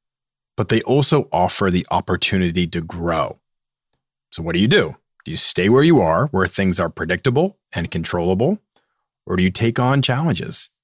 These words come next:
despite the fact failure could lurk beneath? Today's guest, Jason La Canfora, was a highly successful beat writer for the Detroit Free Press, covering the Stanley Cup winning Detroit Red Wings.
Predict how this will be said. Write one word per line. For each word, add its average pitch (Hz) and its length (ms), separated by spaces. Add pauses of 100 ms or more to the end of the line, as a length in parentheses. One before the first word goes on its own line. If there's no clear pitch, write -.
(320)
despite 104 560
the 151 80
fact 82 400
failure 101 520
could 82 300
lurk 87 260
beneath? 92 520 (840)
Today's 123 300
guest, 90 280
Jason 87 300
La 101 140
Canfora, 92 480
was 101 160
a 107 80
highly 127 420
successful 117 640
beat 110 340
writer 85 460 (240)
for 110 140
the 98 80
Detroit 123 420
Free 170 280
Press, 82 460 (280)
covering 165 340
the 143 80
Stanley 165 400
Cup 139 300
winning 120 280
Detroit 110 520 (160)
Red 101 160
Wings. 69 400